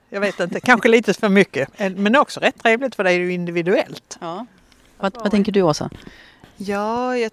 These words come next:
Speaker 3: jag tycker nog också att det är, inom en viss skala så tycker jag om variationen.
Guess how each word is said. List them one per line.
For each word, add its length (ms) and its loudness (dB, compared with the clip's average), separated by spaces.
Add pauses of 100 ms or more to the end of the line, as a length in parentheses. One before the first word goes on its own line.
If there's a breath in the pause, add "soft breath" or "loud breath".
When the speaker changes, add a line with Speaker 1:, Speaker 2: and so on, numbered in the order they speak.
Speaker 3:
jag 180 -6
tycker 260 -6
nog 160 -4
också 240 -6
att 100 -10
det 380 -4
är, 360 -8
inom 420 -2
en 100 -2
viss 220 -4
skala 500 0
så 140 -10
tycker 260 -10
jag 100 -2
om 180 -8
variationen. 800 -10